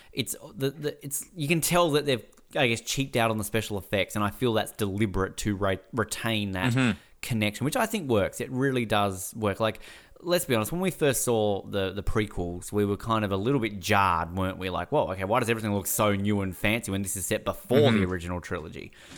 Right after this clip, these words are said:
Speaker 1: So, um, yeah, I think kind of this does that very well.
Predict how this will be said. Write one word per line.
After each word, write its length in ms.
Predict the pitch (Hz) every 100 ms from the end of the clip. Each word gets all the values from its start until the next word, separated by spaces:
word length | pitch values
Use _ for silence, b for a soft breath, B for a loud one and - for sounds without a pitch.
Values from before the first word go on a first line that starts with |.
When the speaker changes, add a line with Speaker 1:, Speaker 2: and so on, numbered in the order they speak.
| B
Speaker 1:
So, 640 | - 120 101 92 92 90 90
um, 500 | 92 90 90 90 -
yeah, 220 | 117 104 82
I 100 | 90
think 220 | 110 107
kind 180 | 101 95
of 100 | 92
this 180 | 104 -
does 280 | 104 90
that 240 | 92 87 98
very 200 | 87 82
well. 300 | 90 -